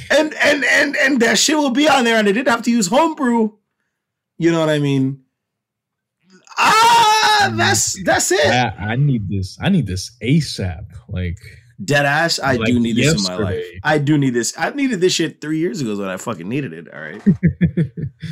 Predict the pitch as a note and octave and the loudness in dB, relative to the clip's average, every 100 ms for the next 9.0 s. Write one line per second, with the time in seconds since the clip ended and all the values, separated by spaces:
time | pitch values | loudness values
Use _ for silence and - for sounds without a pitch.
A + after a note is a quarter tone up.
0 | E3+ - _ - D#3 F3 D3 - - A#3+ | -12 -18 _ -6 -2 -2 -4 -4 0 2
1 | C#4+ E3+ C3 E3+ C#3 D2+ - D3 D3+ G#3 | 2 0 0 0 0 -4 -6 -4 0 0
2 | G#3+ C4 F3+ A3 F#3 D#3+ - - C3 C#3+ | 2 2 2 0 0 -2 -4 -2 2 2
3 | D#3+ D#3+ C#3 C#3+ - C#3+ C3+ B2+ C3 B2 | 2 0 -2 -6 -4 -4 -4 -6 -4 -6
4 | A2+ G#2+ G2 G2 - _ _ _ A2 A#2+ | -4 -6 -6 -10 -16 _ _ _ -2 -2
5 | G#2 E2 D#2 - _ _ _ _ _ _ | -2 -6 -10 -16 _ _ _ _ _ _
6 | _ _ _ _ _ - C3 A#2+ A#2 A2+ | _ _ _ _ _ -6 -2 0 0 0
7 | A2+ G#2+ - F#2+ F#2 - G#2 F#2+ F#2 - | 0 -2 -2 -4 -6 -6 -6 -8 -12 -16
8 | _ A2 G2 F#2+ - G#2 F2 C2+ - | _ -8 -6 -8 -8 -8 -8 -10 -16